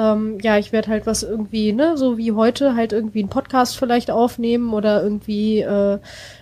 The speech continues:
was schreiben oder so. Also so nutze ich ja Feiertage normalerweise. Und wenn es mehr Feiertage gäbe, würde ich auch mehr publizieren.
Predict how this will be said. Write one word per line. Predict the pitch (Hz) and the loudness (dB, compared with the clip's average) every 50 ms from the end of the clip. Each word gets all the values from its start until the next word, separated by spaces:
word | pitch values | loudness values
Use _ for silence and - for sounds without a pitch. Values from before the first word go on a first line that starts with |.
| - - - | -16 -2 0
was | 220 208 - - | 0 2 2 0
schreiben | - - 220 226 247 262 262 254 254 247 247 247 240 247 254 233 | 2 2 4 6 6 6 6 4 2 0 0 -2 -2 -4 -4 -4
oder | 202 220 220 220 214 208 | -4 -2 0 0 0 0
so. | 202 220 214 208 214 208 | -2 -2 -2 0 0 2
Also | - 190 190 202 202 | 0 0 -2 -2 -2
so | 190 202 214 214 | -2 -2 0 0
nutze | 208 208 220 226 - - 214 | 2 2 0 0 2 2 2
ich | 202 196 - | 2 2 2
ja | - 202 196 | 0 0 0
Feiertage | - - 208 202 202 190 185 - - 185 170 180 175 175 | 0 0 0 2 2 2 0 -2 -4 -6 -4 -4 -4 -4
normalerweise. | 175 175 180 185 175 175 180 175 175 165 175 165 170 175 170 175 180 180 - - - - - - - | -4 -2 -2 -2 -2 0 -2 -2 -2 -2 -2 -2 -2 0 0 -2 -2 -4 -8 -14 -16 -16 -16 -10 0
Und | 202 | 2
wenn | 208 202 | 4 4
es | 214 220 - | 4 2 2
mehr | 226 220 220 | 2 2 2
Feiertage | 214 - 240 233 233 233 - 208 220 214 214 226 | 4 4 4 4 4 4 2 0 -2 -2 0 -2
gäbe, | 190 - 220 214 208 220 190 | 0 0 0 0 0 0 0
würde | 190 202 190 196 | 0 0 0 -2
ich | 180 - - | -4 -4 -6
auch | - 190 - - | -8 -8 -6 -4
mehr | 196 190 185 180 180 180 180 - | -2 0 0 0 -2 -4 -6 -8
publizieren. | - - 175 170 185 180 - - - 170 156 160 170 | -12 -14 -10 -8 -8 -8 -6 -6 -6 -6 -6 -8 -10